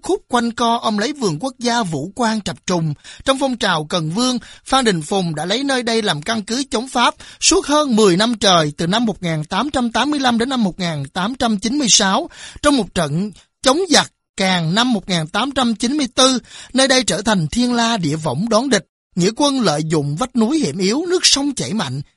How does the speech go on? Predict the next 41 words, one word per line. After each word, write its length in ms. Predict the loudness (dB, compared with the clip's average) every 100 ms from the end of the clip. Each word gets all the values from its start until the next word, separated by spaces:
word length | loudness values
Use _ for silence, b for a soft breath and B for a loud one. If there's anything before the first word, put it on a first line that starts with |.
| 0
bí 140 | 2
mật 240 | 4 2 0 B _
chặt 200 | -4 -2
nhiều 240 | 0 0 0
cây 180 | -2
gỗ 200 | -2 -4 -2
to 280 | 0 2 2
rồi 220 | 0 -4
lấy 120 | -4
đá 200 | -4 -4
ngăn 320 | -2 -2 0 0
dòng 260 | 0 -2
tích 180 | -6 2
nước. 280 | 2 2 -2 _ _ _
Khi 140 | 2
công 160 | 2 2
việc 160 | 2 0 -6
chuẩn 200 | -4 0
bị 180 | 0
được 180 | 0 -2
hoàn 220 | -2 -4
tất 220 | -2 -4 -2
cũng 160 | -2
là 80 | 0
lúc 180 | 0 0
quân 220 | -2 0
Pháp 260 | 0 0 0
tấn 180 | -4 -2
công 240 | -2 0
vào 200 | -2 -2
căn 220 | -4 -4
cứ. 320 | -2 -2 -2 -6 B B
Chọn 200 | -2 2
đúng 200 | 2 0 0
thời 140 | 0
điểm 280 | 0 -4 -6 -4
quân 180 | -4 0
giặc 180 | -2 -4
qua 180 | -4 0
sông, 320 | 2 2 0 -4 B B
nghĩa 100 | -4